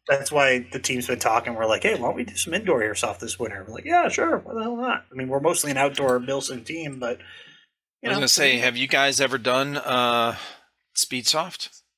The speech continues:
Speaker 1: So, uh, actually, great segue. Um, I just went to Florida and played Speedsoft for the first time. In
Speaker 2: Oh,
Speaker 1: ten
Speaker 2: shit,
Speaker 1: years of
Speaker 2: okay.
Speaker 1: airsoft, I've,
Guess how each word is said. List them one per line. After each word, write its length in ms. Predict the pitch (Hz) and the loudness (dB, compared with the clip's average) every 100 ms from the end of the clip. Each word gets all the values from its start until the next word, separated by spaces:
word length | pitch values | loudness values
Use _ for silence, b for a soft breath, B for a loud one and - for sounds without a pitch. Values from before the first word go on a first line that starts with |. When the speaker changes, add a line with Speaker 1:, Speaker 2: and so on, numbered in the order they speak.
| _ _ - | _ _ -6
Speaker 1:
So, 680 | - - 156 151 151 151 160 _ - | -2 2 4 4 4 0 -4 _ -14
uh, 140 | 139 123 - - _ _ _ - | -10 -10 -14 -20 _ _ _ -6
actually, 420 | 107 - 127 127 - | -4 -2 -4 -6 -10
great 260 | - 104 117 | -10 -6 -4
segue. 680 | - 156 156 120 123 147 - | -2 0 2 4 2 0 0
Um, 480 | 117 110 110 113 - - | 4 4 2 -4 -14 -4
I 200 | 117 117 - | -4 -4 -4
just 240 | 127 - | -4 -2
went 160 | 123 120 | -6 -6
to 80 | - | -8
Florida 380 | 131 139 135 131 | -2 0 2 0
and 220 | 127 - | -4 -8
played 180 | 123 123 | -8 -8
Speedsoft 460 | - 123 123 123 | -6 -4 -2 -2
for 80 | 127 | -4
the 80 | 120 | -10
first 240 | 139 135 | -10 0
time. 220 | 208 202 - _ _ _ _ _ _ _ | 2 2 -2 _ _ _ _ _ _ _
In 100 | 123 | -4
Speaker 2:
Oh, 20 | |
Speaker 1:
ten 140 | - - | 2 4
Speaker 2:
shit, 100 | - | 4
Speaker 1:
years 160 | - - | 2 0
of 80 | |
Speaker 2:
okay. 160 | 160 156 | 2 2
Speaker 1:
airsoft, 260 | 185 120 - | 2 0 -2
I've, 140 | 127 | -4